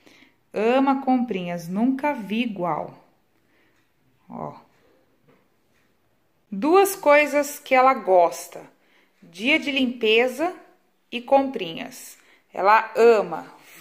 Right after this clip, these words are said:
Vai fazer limpeza, nossa, ela fica numa alegria, corre pra cá, corre pra lá. O dia que não tem limpeza é o dia inteiro deitada. E comprinhas, ó, ela fica toda animada, ó. Ó a grossura do rabo. Toda animada por causa das comprinhas.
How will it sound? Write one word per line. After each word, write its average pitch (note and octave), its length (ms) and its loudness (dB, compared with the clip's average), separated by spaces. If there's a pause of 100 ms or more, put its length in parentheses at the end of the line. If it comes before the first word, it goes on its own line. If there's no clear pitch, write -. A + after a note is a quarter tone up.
(100)
Vai A3+ 200 4
fazer D#4 260 0
limpeza, C4 760 2
nossa, C4+ 420 6
ela B3 120 2
fica C4+ 200 0
numa D4 180 2
alegria, B3 560 0
corre B3 220 2
pra A#3+ 180 -2
cá, A#3 200 0
corre A#3 200 -2
pra A3+ 240 0
lá. G#3+ 380 0 (560)
O - 80 -12
dia G3+ 180 -2
que C#4+ 120 0
não E4+ 160 4
tem D#4+ 140 2
limpeza C4 440 2
é - 20 6
o C4 40 2
dia C4 120 -2
inteiro C4 280 0
deitada. A#3 680 -4 (360)
E G3 80 -12
comprinhas, B3+ 800 0
ó, E3 80 0
ela F3+ 200 -4
fica A#3+ 320 -6
toda D4+ 380 2
animada, F#3+ 560 -2
ó. C#3+ 80 -12 (220)
Ó - 80 0
a A#3 80 4
grossura C4 440 0
do G#3 120 -2
rabo. F3 360 -4 (1600)
Toda C#4 300 2
animada A3+ 500 2
por - 100 -20
causa G3+ 200 -4
das F#3+ 120 -10
comprinhas. - 840 -12